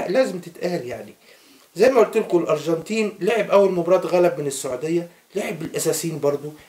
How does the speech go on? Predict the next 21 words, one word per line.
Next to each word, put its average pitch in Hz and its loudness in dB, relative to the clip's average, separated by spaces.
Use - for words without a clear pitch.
لعب 190 -2
بالاساسيين 160 -4
برضو، 151 -2
هو 262 -2
اللي 220 0
كسب. 214 -2
مش 170 -6
عايزين 208 0
نتعلم، 233 4
هو - 2
اللي 320 2
كسب 311 2
البطولة 214 -6
لان 190 6
اللعيبة 240 4
سخنة. - 0
واول 247 8
ماتشات 233 6
قلنا، 220 4
آه، 151 8
ميسي 240 0